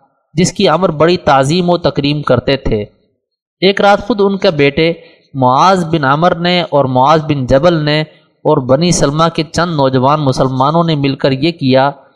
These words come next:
کہ عمر کا بت لے جا کر ایک چوبچہ میں اوندھا کر کے ڈال دیا۔ جب صبح ہوئی تو عمر بن جموح نے دیکھا کہ ان کا خود ساختہ خدا غائب ہے۔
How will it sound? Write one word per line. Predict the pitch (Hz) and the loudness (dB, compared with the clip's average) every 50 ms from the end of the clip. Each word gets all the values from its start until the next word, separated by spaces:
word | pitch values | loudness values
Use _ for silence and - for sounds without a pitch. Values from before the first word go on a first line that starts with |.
| _ _ _ _ _ - | _ _ _ _ _ -6
کہ | - 131 | -4 -2
عمر | 123 143 170 190 202 196 | -2 0 0 2 0 2
کا | 196 185 | 2 0
بت | 160 147 175 185 - | 0 0 0 -2 0
لے | 151 143 139 | 0 0 2
جا | 135 139 139 151 | 2 2 2 2
کر | 156 - 175 165 165 - - - _ _ _ _ _ | 2 0 0 -2 -2 -4 -8 -18 _ _ _ _ _
ایک | - 170 190 185 - - _ _ _ _ _ _ _ _ _ _ | -2 -2 -2 -2 -4 -8 _ _ _ _ _ _ _ _ _ _
چوبچہ | - - 165 165 156 160 156 156 - 196 | -4 0 0 2 2 2 0 2 0 0
میں | 202 202 185 180 | 2 2 2 0
اوندھا | 156 - 147 160 175 170 190 196 | -2 -2 -2 -2 0 2 2 2
کر | 185 - 160 147 | 2 2 0 0
کے | 143 - 170 | 0 -2 -2
ڈال | 160 135 120 117 117 117 | 0 2 2 2 2 2
دیا۔ | 113 123 123 117 104 104 - - _ _ _ _ _ _ _ _ _ _ _ _ _ _ _ _ - | 2 2 2 2 2 0 -4 -8 _ _ _ _ _ _ _ _ _ _ _ _ _ _ _ _ -8
جب | 131 131 139 135 | -2 -2 -2 -2
صبح | - - 139 139 165 | 0 -2 0 2 2
ہوئی | 175 165 156 170 180 190 | 2 4 2 2 0 0
تو | 180 165 | 2 2
عمر | 135 131 135 147 156 | 2 2 2 0 0
بن | 143 143 147 139 139 | 0 -2 -4 -2 -2
جموح | 120 123 123 135 156 175 175 - | -2 0 0 0 0 -2 -2 -2
نے | 156 156 | -4 -2
دیکھا | 135 127 135 - - 170 170 | -2 -2 -2 -2 0 -2 -2
کہ | 165 - 156 | -2 -2 -2
ان | 135 139 147 | -2 -2 -2
کا | 139 151 135 | 0 -2 -2
خود | - - - 131 - - - | 0 -2 -4 -4 -4 -4 -2
ساختہ | 147 143 147 - - - 165 151 | 0 0 0 -2 -2 -2 -2 -2
خدا | 139 - 135 123 127 147 156 160 151 | -2 -2 -4 0 2 2 2 2 2
غائب | 123 113 107 117 127 139 143 135 123 | 0 -2 -2 0 2 2 2 2 0
ہے۔ | 110 113 104 107 | 0 -2 -2 -4